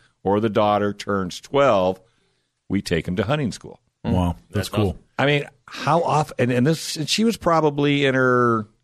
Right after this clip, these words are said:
Speaker 1: <laughs> she's probably listening. She was really young. She was
Speaker 3: <laughs>
Speaker 1: really young, but she has a twelve-year-old.
Speaker 3: But, you know, the great thing about those hunting classes,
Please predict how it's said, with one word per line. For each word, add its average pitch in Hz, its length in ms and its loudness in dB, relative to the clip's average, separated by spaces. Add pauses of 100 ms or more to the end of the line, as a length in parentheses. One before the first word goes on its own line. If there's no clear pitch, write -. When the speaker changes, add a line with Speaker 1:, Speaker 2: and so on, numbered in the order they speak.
(160)
Speaker 1:
<laughs> - 80 -4 (280)
she's - 200 -20
probably 69 260 -6
listening. 67 400 -8 (340)
She 165 200 0
was 90 180 0
really 95 500 2
young. 71 560 -2 (680)
She 175 240 4
was 98 260 2
Speaker 3:
<laughs> 98 160 2
Speaker 1:
really 127 500 4
young, 92 360 2
but 82 100 -2
she 135 80 0
has 151 100 2
a 127 60 -2
twelve-year-old. 95 560 0 (480)
Speaker 3:
But, 127 80 2
you 131 80 0
know, 127 160 0
the 120 100 -8
great 143 180 0
thing 151 140 -2
about 127 200 0
those 104 180 -4
hunting 170 260 -2
classes, 92 580 -6